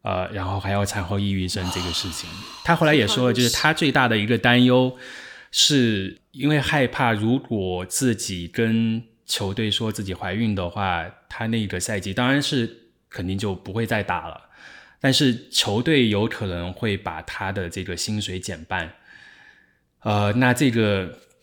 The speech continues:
Speaker 1: 在那个时候还是七万多，七万多美金一年，
Speaker 2: 嗯。
Speaker 1: 也不是很多的钱。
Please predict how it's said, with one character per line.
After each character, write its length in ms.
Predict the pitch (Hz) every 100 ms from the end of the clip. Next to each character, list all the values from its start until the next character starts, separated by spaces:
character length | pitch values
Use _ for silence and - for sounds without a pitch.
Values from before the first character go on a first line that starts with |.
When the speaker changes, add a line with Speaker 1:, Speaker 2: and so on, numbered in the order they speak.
| _ _
Speaker 1:
在 160 | 165
那 100 | 151
个 100 | 151
时 120 | 120 117
候 120 | 110
还 180 | 95 101
是 200 | 123 113
七 260 | - 127
万 240 | 131 120 110
多， 360 | 120 113 123 - - - - - - -
七 200 | - 139
万 180 | 135
多 120 | 120 120
美 160 | 101
金 240 | 90 107 107
一 80 |
年， 300 | 101 95 92
Speaker 2:
嗯。 20 | 95
Speaker 1:
也 80 |
不 140 | 87 98
是 100 | 117
很 160 | 95
多 140 | 85 92
的 100 | 90
钱。 320 | - 90 85